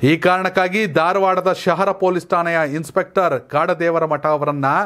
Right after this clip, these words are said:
ಹುಬ್ಳಿಯ ತಮ್ಮ ನಿವಾಸಕ್ಕೆ ಕರೆಸ್ಕೊಂಡಂತಹ ಪ್ರಹ್ಲಾದ್ ಜೋಶಿಯವರು ದೀಪಾವಳಿ ದಿನ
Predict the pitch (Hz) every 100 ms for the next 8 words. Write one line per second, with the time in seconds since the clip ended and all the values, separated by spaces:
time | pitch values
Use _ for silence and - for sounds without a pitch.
0 | - _ _ _ - 143 143 170 160 151
1 | 143 131 131 156 - 147 139 139 135 135
2 | 143 135 131 131 120 131 165 190 - _
3 | - _ _ - - - - - - 131
4 | 131 139 147 135 113 131 143 139 135 123
5 | 117 135 120 - 98 120 139 143 139 135
6 | 127 131